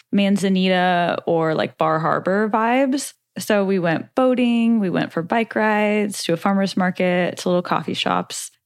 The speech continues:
It's definitely just, like, a wholesome family vacation destination. His grandparents have a cabin up there. So also low key, I like going up there because it's like, all I have to do is pay for gas and food,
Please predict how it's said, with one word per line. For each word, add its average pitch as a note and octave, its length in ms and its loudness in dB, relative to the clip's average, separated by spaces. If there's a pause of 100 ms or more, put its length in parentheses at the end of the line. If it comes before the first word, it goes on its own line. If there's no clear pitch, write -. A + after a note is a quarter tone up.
It's - 220 -6
definitely D4+ 400 2
just, C#4 160 -2
like, B3+ 100 0
a F3+ 60 0
wholesome F#3 840 0 (140)
family F#3 360 2
vacation F3+ 680 0
destination. G#3+ 880 0
His A#3 200 0
grandparents F3 640 0
have E3+ 140 0
a E3+ 60 -2
cabin D3+ 340 -2
up F3+ 140 -2
there. G3+ 380 0
So E3+ 420 0
also F3 360 0
low F#3 140 2
key, G3 320 0
I - 80 2
like F#3+ 160 2
going F#3+ 220 0
up F#3 120 -2
there G3 200 0
because F3+ 340 -2
it's F3 200 -2
like, - 300 -2 (120)
all F3+ 40 4
I - 20 4
have F#3+ 100 -2
to F3 80 -4
do E3+ 80 -2
is E3 100 -2
pay E3 160 0
for D#3+ 120 -2
gas - 340 -2
and D#3+ 180 -2
food, E3+ 460 2